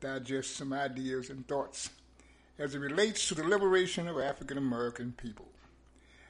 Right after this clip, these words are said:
So happy we have a very exciting guest on tonight, young man that is, uh, out here in the battlefield, uh, trying to do his part and contributing to the struggles that we have, uh, to make things correct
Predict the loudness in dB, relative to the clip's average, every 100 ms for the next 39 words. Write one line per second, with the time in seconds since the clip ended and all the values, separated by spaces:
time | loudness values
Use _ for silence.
0 | -16 0 2 6 4 4 2 2 2 4
1 | 4 4 4 4 4 2 4 4 4 2
2 | 2 2 0 2 2 0 -2 -2 0 0
3 | -2 -2 -4 -6 -10 -12 -10 -10 -4 -4
4 | -4 -4 -4 -2 2 2 2 -4 -6 -2
5 | -4 -6 -20 -20 -20 -20 -20 -10 -6 -4
6 | -4 -8 -12 -18 -8 0 2 2 -2 -4
7 | -4 -2 -2 -6 -6 -2 0 0 -2 -8
8 | -8 -8 -2 -2 0 -2 -2 -4 -8 -4
9 | 4 4 4 -4 -6 -4 -4 0 0 0
10 | -6 -20 -20 -20 -20 -18 -8 -6 -6 -8
11 | -12 -2 2 2 0 -2 0 0 -2 -4
12 | -4 -4 0 -2 -2